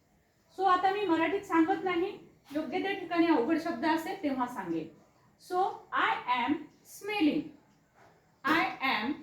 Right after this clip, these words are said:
smelling, I am eating, I am eating, I am drinking, I am drinking.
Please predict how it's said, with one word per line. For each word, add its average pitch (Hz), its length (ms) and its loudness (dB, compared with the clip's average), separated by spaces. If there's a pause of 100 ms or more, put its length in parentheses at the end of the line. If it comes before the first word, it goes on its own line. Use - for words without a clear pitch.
(240)
smelling, 320 680 -4 (1600)
I 339 200 2 (240)
am 254 180 0 (440)
eating, 392 360 -4 (1160)
I 302 140 2 (180)
am 240 200 0 (460)
eating, - 340 -4 (1600)
I 349 180 2 (180)
am 269 260 0 (380)
drinking, 415 580 -2 (880)
I 320 160 2 (260)
am 233 200 0 (460)
drinking. 330 460 -2